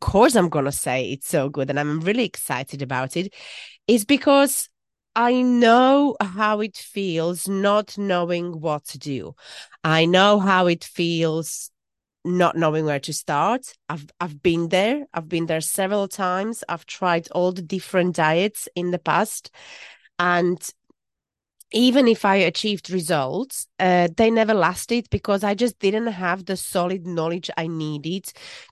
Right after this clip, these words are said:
to be able, to be able to implement, um, what I've learned. And most of the diets, they don't teach you anything. They just tell you what not to eat and do, uh, hours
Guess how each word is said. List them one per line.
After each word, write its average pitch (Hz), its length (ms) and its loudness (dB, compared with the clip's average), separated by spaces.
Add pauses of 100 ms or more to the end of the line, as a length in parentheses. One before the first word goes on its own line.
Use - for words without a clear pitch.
to 214 140 0
be 180 180 4
able, 175 560 4
to - 160 -10
be 202 120 2
able 190 200 0
to 180 420 -2 (140)
implement, 196 1120 0 (520)
um, 170 260 2
what 180 180 2
I've 175 180 -2
learned. 180 640 2
And 170 340 -2
most 233 400 -2
of 269 100 -6
the 254 80 -2
diets, 190 440 -2
they 180 220 0
don't 190 440 -2
teach - 460 -8
you 180 80 0
anything. 156 380 -2
They 170 140 -2
just 180 260 -8
tell 185 200 -6
you 175 160 -4
what 165 300 -4
not 165 380 -2
to - 200 -6
eat 202 460 -4 (440)
and 175 200 0
do, 165 600 4 (120)
uh, 151 320 0 (140)
hours 165 400 0